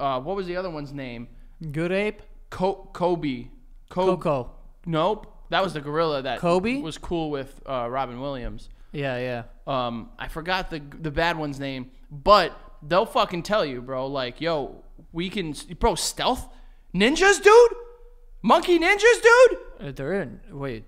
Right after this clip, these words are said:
Speaker 2: they're not
Speaker 1: If they,
Speaker 2: ninjas.
Speaker 1: bro, if they wanna be ninjas, they'll be fucking ninjas, bro. You know how quiet monkeys can be if they wanna be?
Speaker 2: Bro, monkeys are pretty loud.
Speaker 1: If they wanna be, dude.
Speaker 2: Do you wanna hear a crazy story about a monkey once?
Speaker 1: Yeah.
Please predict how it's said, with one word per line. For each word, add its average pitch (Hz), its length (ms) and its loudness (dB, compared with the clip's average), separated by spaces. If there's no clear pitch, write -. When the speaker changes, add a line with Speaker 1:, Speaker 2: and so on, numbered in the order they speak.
Speaker 2:
they're 131 140 -8
not 123 200 -8
Speaker 1:
If 107 220 -4
they, 233 80 -2
Speaker 2:
ninjas. - 300 -10
Speaker 1:
bro, 190 160 8
if 185 100 -2
they 180 100 0
wanna 190 280 2
be 214 140 2
ninjas, 180 320 0
they'll 165 140 2
be 175 140 -4
fucking 175 360 -2
ninjas, 180 380 -4
bro. 254 140 2
You 247 120 0
know 311 80 0
how 311 100 -4
quiet 202 380 -2
monkeys 202 340 -6
can 226 140 -6
be 254 140 -6
if 254 80 -8
they 226 100 -2
wanna 180 300 0
be? 320 260 -4
Speaker 2:
Bro, 107 280 -10
monkeys 190 300 -12
are 214 80 -10
pretty 185 220 -10
loud. 202 340 -12
Speaker 1:
If 185 160 -4
they 127 140 -8
wanna 190 280 -6
be, 113 120 -16
dude. 110 180 -18
Speaker 2:
Do 139 100 -14
you 165 80 -6
wanna 190 140 -6
hear 170 140 -6
a 123 40 -10
crazy 143 280 -8
story 151 180 -6
about 151 160 -6
a 147 60 -8
monkey 151 240 -10
once? 160 340 -12
Speaker 1:
Yeah. 143 140 -16